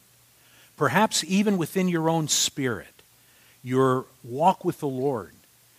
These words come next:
has become wearisome, and, and you're just tired.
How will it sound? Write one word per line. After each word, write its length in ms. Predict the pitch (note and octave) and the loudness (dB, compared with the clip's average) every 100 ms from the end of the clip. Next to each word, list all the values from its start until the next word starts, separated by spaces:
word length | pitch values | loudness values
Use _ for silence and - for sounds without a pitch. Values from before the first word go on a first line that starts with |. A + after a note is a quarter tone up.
| _ - - | _ -20 -4
has 260 | D3 C#3 | 0 0
become 580 | - C3+ - D#3 C#3+ C#3 - | -4 -10 -6 -4 -4 -6 -10
wearisome, 720 | B2 B2 B2+ A#2+ - A2 F#2+ - | -4 0 2 0 -2 -6 -10 -4
and, 260 | D3 D3 - | -4 -4 -8
and 280 | D#3+ C#3+ C#3+ - - - | -4 -4 -4 -12 -20 -20
you're 220 | D#3 D3+ D3+ | -8 -4 -4
just 560 | B2 F3+ F#3 - - - _ _ _ _ - | -4 -4 -2 -2 -4 -10 _ _ _ _ -12
tired. 680 | - - C#3 G#2+ F2 D2+ | -10 0 2 2 -2 -14